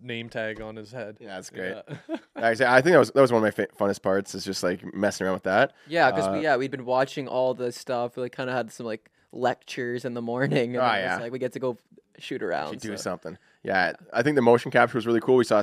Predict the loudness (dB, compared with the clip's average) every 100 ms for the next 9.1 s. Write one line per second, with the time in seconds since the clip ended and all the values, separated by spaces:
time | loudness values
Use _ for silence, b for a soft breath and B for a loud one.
0 | 0 -2 -2 -2 -4 -2 0 2 0 0
1 | -2 -2 -2 -4 -2 0 0 -2 -2 0
2 | 0 -2 b b b -2 0 2 0 -2
3 | -10 -12 -2 2 2 0 -2 2 2 0
4 | -4 -6 -2 -4 -6 -4 -2 -2 -2 -4
5 | -4 -6 -6 0 0 2 -2 -4 b b
6 | 0 2 2 0 0 2 2 2 -2 0
7 | -2 -2 -2 -4 -4 -8 -6 -4 -4 -2
8 | -4 -4 -8 -8 -2 0 2 2 2 2
9 | 0